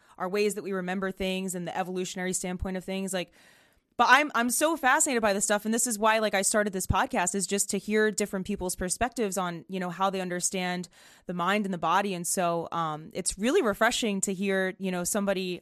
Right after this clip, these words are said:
offer up this perspective, especially with, like, the memory techniques, I think is, is really cool. So, um, I'm kind of curious if you just have, like, any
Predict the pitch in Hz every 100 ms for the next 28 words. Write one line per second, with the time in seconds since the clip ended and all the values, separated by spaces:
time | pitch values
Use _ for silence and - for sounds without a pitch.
0 | - 180 185 185 180 170 _ 180 175 -
1 | - 190 - 185 - 165 185 170 175 202
2 | - 208 185 180 175 165 170 165 170 175
3 | 175 151 - 160 151 156 - 165 147 -
4 | - - - _ - 175 165 175 160 -
5 | 160 147 - - 180 175 170 - - _
6 | 185 180 170 165 170 - 208 320 330 330
7 | 330 339 349 269 262 247 - - 240 254
8 | 233 208 - 214 226 220